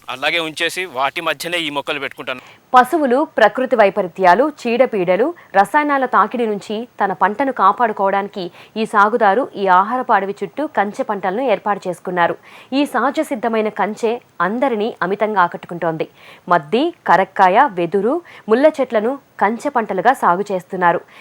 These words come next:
Speaker 2: ఈదురుగాలులు వచ్చినా, ఎండాకాలంలో అధిక ఉష్ణోగ్రతలు నమోదైనా ఈ కంచె పంటల ద్వారా ప్రధాన పంటకు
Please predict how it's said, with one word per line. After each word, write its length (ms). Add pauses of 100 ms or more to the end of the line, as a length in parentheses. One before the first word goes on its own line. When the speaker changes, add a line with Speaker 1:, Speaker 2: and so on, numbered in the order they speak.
(140)
Speaker 2:
ఈదురుగాలులు 580
వచ్చినా, 500 (200)
ఎండాకాలంలో 800 (100)
అధిక 320
ఉష్ణోగ్రతలు 680
నమోదైనా 600 (280)
ఈ 100
కంచె 340
పంటల 320
ద్వారా 380
ప్రధాన 540
పంటకు 520